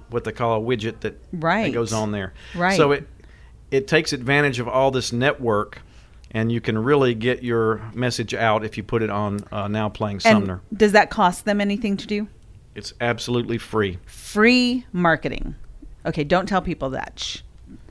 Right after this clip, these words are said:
Speaker 2: Okay, free
Speaker 1: And a lot of
Speaker 2: marketing.
Speaker 1: people ask, uh,
Speaker 2: <laughs>
Speaker 1: ask us, uh, like when we have an event, they'll say, "Well,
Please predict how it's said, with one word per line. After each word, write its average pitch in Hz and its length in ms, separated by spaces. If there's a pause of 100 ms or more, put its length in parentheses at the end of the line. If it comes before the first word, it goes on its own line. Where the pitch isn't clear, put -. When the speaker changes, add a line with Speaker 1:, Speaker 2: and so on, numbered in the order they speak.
Speaker 2:
Okay, 156 200
free - 120
Speaker 1:
And 151 100
a 151 40
lot 170 80
of - 40
Speaker 2:
marketing. 190 220
Speaker 1:
people 151 160
ask, 156 320
uh, 123 300
Speaker 2:
<laughs> - 60
Speaker 1:
ask 165 320
us, 123 340 (920)
uh, 123 320
like 127 200
when 135 80
we 127 80
have 127 160
an 117 80
event, 113 380
they'll 117 100
say, 113 320
"Well, 107 200